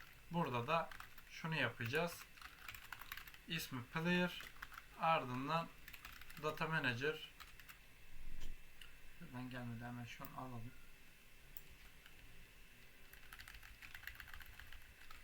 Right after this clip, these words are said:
Şuraya yapıştıralım. Burada yaptığımız şey Data Manager içerisindeki Player Dictionary'sine, e, bir numaralı, örnek veriyorum,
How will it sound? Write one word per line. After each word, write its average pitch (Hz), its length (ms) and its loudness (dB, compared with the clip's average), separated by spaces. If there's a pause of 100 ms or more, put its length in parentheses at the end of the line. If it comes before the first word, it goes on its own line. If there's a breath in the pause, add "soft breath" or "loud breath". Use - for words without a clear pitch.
Şuraya 135 220 0
yapıştıralım. 117 580 -2 (400)
Burada 170 200 8
yaptığımız 165 500 8
şey 156 280 2 (380 loud breath)
Data 156 220 6
Manager 156 380 6
içerisindeki 143 580 4
Player 147 400 0
Dictionary'sine, 135 840 0 (640 loud breath)
e, 120 280 0 (560)
bir 165 240 6
numaralı, 131 400 8
örnek 147 400 2
veriyorum, 135 280 4